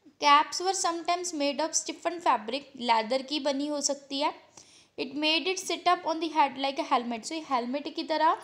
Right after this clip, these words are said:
आपको रिजेंबल करता है, with one pointed top covering towards the front of the head। So fibulae,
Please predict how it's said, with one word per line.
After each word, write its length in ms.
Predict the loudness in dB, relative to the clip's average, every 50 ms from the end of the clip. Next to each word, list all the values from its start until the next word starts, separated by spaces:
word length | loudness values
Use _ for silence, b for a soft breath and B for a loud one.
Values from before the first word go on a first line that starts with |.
| B B B B B B B B -10 -4
आपको 420 | 0 2 2 2 0 -2 0 0 0
रिजेंबल 540 | 2 2 2 2 2 2 2 0 -2 0 0
करता 340 | 0 0 0 2 4 4 6
है, 180 | 6 6 4 0 -6 -16 -16 -10
with 180 | -8 -6 -2 0
one 180 | 0 0 0 0
pointed 460 | 2 2 2 2 2 0 -2 -4 -4 -4 0 2
top 240 | 4 6 6 6 4 2 0 0
covering 320 | 0 0 2 0 -2 -2 -2
towards 460 | -4 0 2 4 4 4 2 0 -2
the 80 | -6 -6
front 340 | -4 -2 -2 0 0 0
of 140 | 0 -2 -2
the 240 | -2 -2 -2 -2 -2 -2 -2 -2 -2
head। 120 | -2 -2 -4 -10 -20 _ _ _ _ _ _ _ _ _ _ _ _ _ _ _ _ _ _ _ _ _ _ _ _ _ _ _ _ _ _ B B B B B B B B B B _ -8
So 360 | -4 0 2 2 2 2 0
fibulae, 580 | 0 -2 -4 -2 0 0 2 4 4 4 2